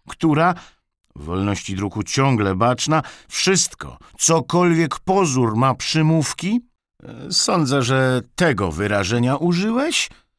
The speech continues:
gotowa nie tylko zganić, ale i karać.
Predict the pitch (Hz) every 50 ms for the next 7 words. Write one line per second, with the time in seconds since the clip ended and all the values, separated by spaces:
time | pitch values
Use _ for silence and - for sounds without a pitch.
0 | _ _ - 110 104 143 160 - - 196 190 196 185 170 147 131 - 180 185 -
1 | 170 139 110 - - 90 127 151 165 175 202 226 247 269 247 - - - - _
2 | _ _ - 113 127 127 110 98 90 76 - - 170 214 262 254 202 110 - -
3 | - - - -